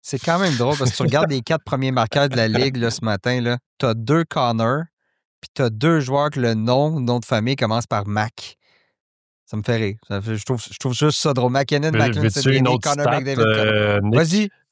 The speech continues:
Speaker 1: Ouais, ouais, vas-y.
Speaker 2: Une autre stat absurde, euh, dans le match de samedi, tous les marqueurs des Canadiens ont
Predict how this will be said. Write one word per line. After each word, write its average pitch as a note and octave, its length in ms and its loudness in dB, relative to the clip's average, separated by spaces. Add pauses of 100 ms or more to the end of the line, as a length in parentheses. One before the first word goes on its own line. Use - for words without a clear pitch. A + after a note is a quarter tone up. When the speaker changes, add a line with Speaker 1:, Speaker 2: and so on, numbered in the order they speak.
(100)
Speaker 1:
Ouais, C3 60 0 (120)
ouais, C4 220 2
vas-y. A#3+ 140 -4 (140)
Speaker 2:
Une A2 140 4
autre A2+ 160 0 (400)
stat - 400 0
absurde, C3+ 600 0
euh, G#2 640 2
dans G#2 180 0
le G#2 100 0
match A#2+ 280 -2
de A#2+ 100 2
samedi, A2+ 600 0 (340)
tous - 140 -2
les D#3+ 120 2
marqueurs C3+ 420 2
des A#2 120 0
Canadiens A2+ 540 2 (120)
ont G#2 220 2